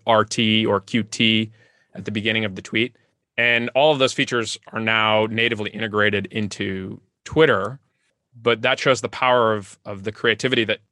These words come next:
can happen when you allow third-party ecosystem to develop. And Twitter, uh, ended up closing their A P I down. I think that there was a, there's a story that Bill Gross, uh,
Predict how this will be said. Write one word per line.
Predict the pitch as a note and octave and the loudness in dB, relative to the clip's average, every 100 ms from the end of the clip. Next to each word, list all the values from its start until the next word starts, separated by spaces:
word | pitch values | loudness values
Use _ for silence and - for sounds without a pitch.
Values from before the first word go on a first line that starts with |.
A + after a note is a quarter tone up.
| _ | _
can | A#2+ | -12
happen | A2 A#2+ A#2 | -4 -2 -2
when | G#2 G#2 G2+ - | -4 -6 -8 -8
you | A2+ G#2+ | -4 -2
allow | G#2 G#2+ G#2+ G#2 G#2 _ _ | 0 2 2 0 -4 _ _
third-party | A2 G#2 A2 G2 C3 | -2 0 0 0 0
ecosystem | E3+ A#2+ G#2+ G2 F#2 - | -2 -4 -6 -10 -12 -10
to | G2 | -10
develop. | F2+ F#2+ F2+ G#2+ - _ _ _ _ _ A#2+ | -8 -6 -6 -10 -14 _ _ _ _ _ -2
And | A#2+ A#2 A#2 A#2 A2 | 0 2 0 -2 -8
Twitter, | - D3+ D#3 C#3+ C3+ C3 A#2+ _ _ _ _ | 0 4 6 6 6 4 0 _ _ _ _
uh, | - C3+ G#2+ G#2+ G#2 G#2 - _ _ | -16 -6 -2 0 0 -4 -8 _ _
ended | B2+ C3 | -2 2
up | A#2 - _ _ | 0 -2 _ _
closing | - C#3 C#3 C3+ | 0 2 2 0
their | A#2 | 0
A | A2 | -2
P | A2+ | 0
I | A2 | -2
down. | A2 G#2+ G#2+ G#2 | 0 -2 -2 -6
I | |
think | G2 A#2 | -10 -14
that | G#2+ | -4
there | A2+ | -2
was | G#2+ G2+ | 0 -2
a, | G2 - | -8 -6
there's | A2+ G2+ | -8 -8
a | |
story | - B2+ A#2+ A#2 | -4 2 4 4
that | G#2 G2 G#2+ | 4 -2 0
Bill | A#2+ | 0
Gross, | G2+ F#2+ A2+ A2 - - - | 0 0 0 0 -4 -8 -12
uh, | - G2 G2 F#2+ | -8 -6 -4 -6